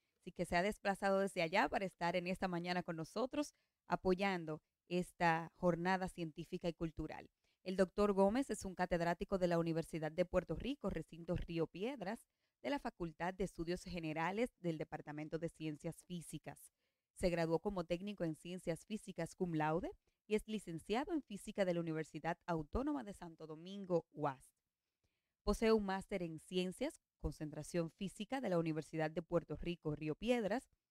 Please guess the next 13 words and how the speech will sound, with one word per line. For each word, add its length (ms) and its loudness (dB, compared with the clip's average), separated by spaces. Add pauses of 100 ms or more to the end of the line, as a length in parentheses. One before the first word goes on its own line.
(240)
donde 260 2
también 420 2
obtuvo 380 0
un 100 -4
doctorado 500 0
en 80 -6
Educación, 720 0 (440)
concentración, 880 0 (180)
currículo 720 0
y 160 -14
enseñanza 840 -8 (360)
en 160 -6
ciencias. 680 -2